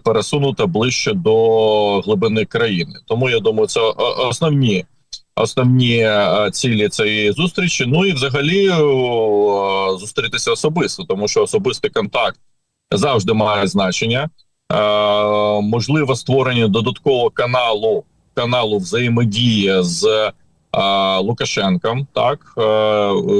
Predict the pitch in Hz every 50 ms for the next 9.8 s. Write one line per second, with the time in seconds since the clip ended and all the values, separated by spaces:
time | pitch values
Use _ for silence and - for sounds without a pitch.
0 | 101 101 101 104 104 101 101 101 110 127 143 143 135 139 131 135 127 - 113 113
1 | - - 120 117 117 117 117 117 104 90 85 - - 92 95 98 120 131 127 147
2 | 156 160 151 139 139 - 131 123 - - 131 123 117 110 110 113 110 107 101 101
3 | - - - 110 104 104 98 98 110 107 104 110 107 101 - - 101 95 104 104
4 | 92 107 110 104 101 90 - - 107 - - 110 107 104 92 101 95 92 98 98
5 | 95 92 - _ _ _ _ _ _ _ - - 110 - - 127 117 104 - -
6 | 104 87 - 113 110 98 - 107 90 104 104 101 98 92 92 92 85 - 117 120
7 | 135 131 - 101 - - 113 104 95 - 110 98 90 - 107 104 101 101 - 98
8 | 92 - 107 98 95 92 82 80 98 92 - - 98 95 98 101 - - 147 139
9 | 147 160 165 - - 139 - - 107 110 107 101 - 120 104 101